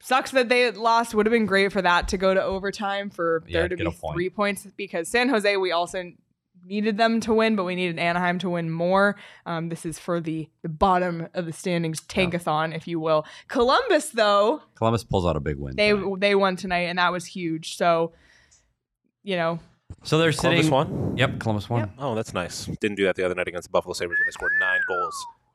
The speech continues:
Speaker 3: five of which came from Tage Thompson.
Speaker 1: We're never gonna
Speaker 2: Arizona
Speaker 1: stop
Speaker 2: is sitting in
Speaker 1: this.
Speaker 2: twenty-ninth, fourth, fourth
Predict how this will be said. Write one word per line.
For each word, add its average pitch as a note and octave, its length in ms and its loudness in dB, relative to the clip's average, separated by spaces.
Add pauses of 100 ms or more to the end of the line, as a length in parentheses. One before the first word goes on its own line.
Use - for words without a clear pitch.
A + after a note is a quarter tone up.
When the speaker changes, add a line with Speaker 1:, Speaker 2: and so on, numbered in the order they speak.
(140)
Speaker 3:
five A2 220 2
of G2+ 80 -6
which G2 140 -8
came F#2+ 140 -8
from F#2+ 120 -16
Tage F2 240 -12
Thompson. E2 280 -12
Speaker 1:
We're - 80 -12
never F3 280 -10
gonna F3 180 -12
Speaker 2:
Arizona C3 640 0
Speaker 1:
stop B2 100 2
Speaker 2:
is B2 60 -8
sitting A2 160 -4
in G2 80 -2
Speaker 1:
this. - 80 -10
Speaker 2:
twenty-ninth, G#2 680 -2 (200)
fourth, A#2+ 400 0 (420)
fourth C#3+ 640 0